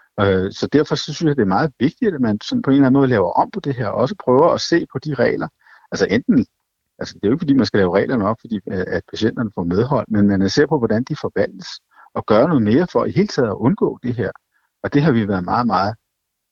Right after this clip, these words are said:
udygtige til i Danmark, fordi ja, vi har jo i en ti-årsperiode, øh, haft den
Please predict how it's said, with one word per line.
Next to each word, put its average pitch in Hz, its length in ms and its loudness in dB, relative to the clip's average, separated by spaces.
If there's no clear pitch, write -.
udygtige 117 500 -2
til 98 280 -2
i - 40 -6
Danmark, 92 440 -6
fordi 98 340 -4
ja, 92 160 -2
vi 104 80 -8
har 98 80 0
jo 98 100 0
i 98 60 2
en 95 80 0
ti-årsperiode, 92 760 -2
øh, 104 100 -8
haft - 240 -2
den 101 120 0